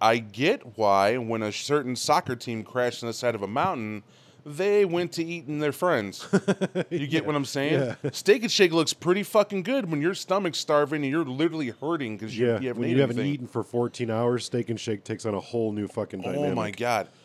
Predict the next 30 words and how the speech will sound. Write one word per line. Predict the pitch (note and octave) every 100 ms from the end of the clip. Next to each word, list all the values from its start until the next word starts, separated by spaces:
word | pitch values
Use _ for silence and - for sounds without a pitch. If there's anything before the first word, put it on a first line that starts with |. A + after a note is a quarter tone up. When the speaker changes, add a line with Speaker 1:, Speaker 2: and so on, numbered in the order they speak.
| _ _ _
Speaker 1:
So, | - F3+ E3 D#3 -
you | -
know, | D#3+ D3
we | C#3 A3
eat | G3+ C#3 D3
and | C#3
whatever, | C3 C3 C3
and | C#3 C3
we | B2+
have | C3+ B2
our | A#2+
meetings, | A#2 A#2+ D3 C#3+
and | C3 A#2+
really | D3+ D#3+
I | C3
think | A#2+ C#3 - -
o-, | C#3 -
only | C#3 C#3+
any | C#3
of | C#3+
us | C3+
showed | - C3+
up | F3
for | C3+
the | A#2
meeting | B2
is | B2 -
'cause | C3
we're | A2+ B2
eating. | C#3+ D#3+ B2 F2